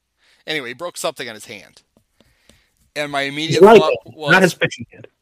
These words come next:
Speaker 1: and I, my immediate thought was, "Oh, I hope, I hope it was during a rehab assignment and he was, like, busting up a hallway."
Speaker 2: <laughs>
Speaker 1: But it wasn't. It, but it was almost as good. Uh, he fell off of his bike.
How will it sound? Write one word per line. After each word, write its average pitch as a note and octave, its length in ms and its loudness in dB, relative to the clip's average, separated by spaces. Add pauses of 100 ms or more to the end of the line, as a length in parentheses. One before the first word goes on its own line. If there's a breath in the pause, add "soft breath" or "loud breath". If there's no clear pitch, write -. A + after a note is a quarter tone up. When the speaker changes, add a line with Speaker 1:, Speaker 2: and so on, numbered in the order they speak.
(140)
Speaker 1:
and D3+ 100 -10
I, C#3 80 -8
my C3+ 140 -10
immediate D#3 300 -6
thought B2 220 -12
was, A2 200 -20 (100)
"Oh, D#3 320 -8
I C3 200 -8
hope, D#3 520 -14 (760)
I B2+ 100 -10
hope F3 420 -16
it D3+ 180 -16
was C3 180 -20
during C3+ 280 -14
a B2+ 60 -12
rehab B2 340 -12
assignment G#2+ 380 -16
and A2+ 100 -20
he B2 80 -18
was, G#2 160 -20
like, G#2 140 -20 (100)
busting A2+ 320 -18
up G2+ 100 -20
a F#2+ 60 -20
hallway." F2 400 -20 (400)
Speaker 2:
<laughs> - 880 0 (400)
Speaker 1:
But A#2+ 80 -12
it C#3+ 80 -12
wasn't. E3 400 -2 (400)
It, C#3 140 -14 (100)
but C#3 100 -8
it C#3 40 -10
was C#3+ 120 -16
almost G3 460 -12
as D3 120 -20
good. C#3+ 280 -16 (840)
Uh, G#2+ 400 -12
he C#3 120 -20
fell D#3 280 -14
off D3 180 -12
of B2 120 -20
his A2+ 140 -20
bike. - 520 -18